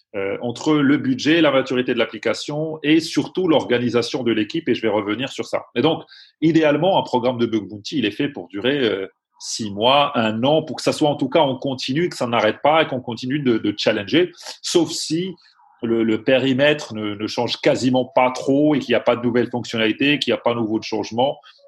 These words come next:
auquel cas, naturellement, ça va se tasser à un moment ou à un autre. Et partons de là, l'importance de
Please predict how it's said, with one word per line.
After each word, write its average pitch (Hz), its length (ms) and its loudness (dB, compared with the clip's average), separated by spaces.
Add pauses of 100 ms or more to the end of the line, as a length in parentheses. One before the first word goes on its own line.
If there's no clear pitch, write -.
(100)
auquel 120 280 0
cas, 135 220 4
naturellement, 131 600 2
ça 113 140 -2
va 104 120 0
se - 100 -10
tasser 151 500 -2
à 110 140 -2
un 107 40 -2
moment 110 320 -2
ou - 20 2
à 107 60 0
un 101 60 -8
autre. - 280 -20 (600)
Et 110 80 -6
partons 165 380 0
de 147 100 2
là, 151 300 4 (720)
l'importance 156 720 0
de 135 380 2